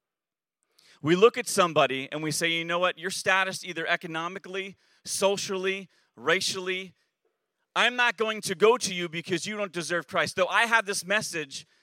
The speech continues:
you don't deserve it. You're not in a place where God can actually reach you." And we start to separate ourselves. We start to build the walls. And we start to say, "Hey, your foundation now, well,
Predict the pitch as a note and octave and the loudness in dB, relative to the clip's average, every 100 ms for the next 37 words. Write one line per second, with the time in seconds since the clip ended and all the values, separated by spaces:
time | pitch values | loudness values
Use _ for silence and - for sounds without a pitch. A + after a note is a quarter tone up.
0 | _ C#3+ G#3+ A3 F#3 F3 D3+ F3 B2 - | _ -14 -4 -2 -2 -2 0 0 0 -8
1 | _ _ _ _ _ _ _ _ _ - | _ _ _ _ _ _ _ _ _ -4
2 | A3+ A#3+ A3 G3 - A3+ A#3+ E3 - D#3+ | 2 4 4 0 -2 2 2 2 -2 0
3 | D#3 F3+ F3 F3 F3 - E3 D#3+ D3+ F3+ | 4 4 2 -2 -2 -2 -6 -6 -4 -6
4 | - A#2+ G#2 F#2 _ _ _ _ _ _ | -8 -10 -10 -14 _ _ _ _ _ _
5 | _ _ _ _ _ _ _ _ _ _ | _ _ _ _ _ _ _ _ _ _
6 | _ F3 F3 - G#3+ F#3+ - G#3+ - A3 | _ -4 0 2 2 2 -2 -2 -2 -2
7 | G3 E3+ D#3 D#3 C#3+ D3+ - F3+ E3+ C3+ | -2 -2 -2 -2 -4 -6 -4 -4 -4 0
8 | G3 A3 G3+ G3+ F3+ F3+ C3 A2+ - - | 2 2 2 0 2 2 0 -4 -12 -14
9 | _ _ _ _ _ _ _ _ _ _ | _ _ _ _ _ _ _ _ _ _
10 | _ _ E3 E3+ G3 F#3+ - D#3 F#3+ F3 | _ _ -8 -2 2 2 0 -2 0 0
11 | F#3+ C3+ - _ - F3+ A3+ A#3 G#3+ F#3+ | 0 -2 -6 _ -8 -6 2 4 4 6
12 | G#3+ A3+ F#3+ E3+ D#3 D3+ C#3+ _ _ C3+ | 4 4 -4 -2 0 0 -2 _ _ _
13 | _ _ _ - D3 D3 | _ _ _ 0 4 4